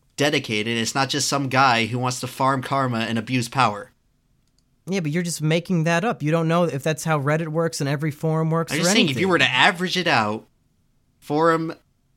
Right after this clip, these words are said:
Speaker 1: independent forum mods would be a lot more fair, a lot
Speaker 2: Well,
Speaker 1: more impartial,
Speaker 2: in order
Speaker 1: and a lot
Speaker 2: to
Speaker 1: more
Speaker 2: average
Speaker 1: balanced than Reddit mods.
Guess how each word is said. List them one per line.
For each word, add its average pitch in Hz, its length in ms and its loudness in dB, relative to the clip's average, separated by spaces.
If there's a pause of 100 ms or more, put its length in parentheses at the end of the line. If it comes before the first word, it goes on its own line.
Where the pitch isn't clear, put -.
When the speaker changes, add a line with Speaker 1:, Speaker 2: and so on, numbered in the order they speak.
(220)
Speaker 1:
independent 170 560 -4
forum 147 380 -2
mods 101 500 -6 (380)
would 113 160 -6
be 123 120 -2
a 107 80 -2
lot 123 240 2
more 131 160 2
fair, 107 340 -2
a 104 60 -2
lot 113 140 4
Speaker 2:
Well, 120 60 -2
Speaker 1:
more 127 140 0
impartial, 110 500 -2
Speaker 2:
in 185 120 2
order 226 220 2
Speaker 1:
and 226 60 2
a - 20 0
lot - 60 4
Speaker 2:
to - 60 4
Speaker 1:
more 175 100 4
Speaker 2:
average 196 160 6
Speaker 1:
balanced - 320 2
than 127 320 -2
Reddit 139 260 2
mods. 104 380 -8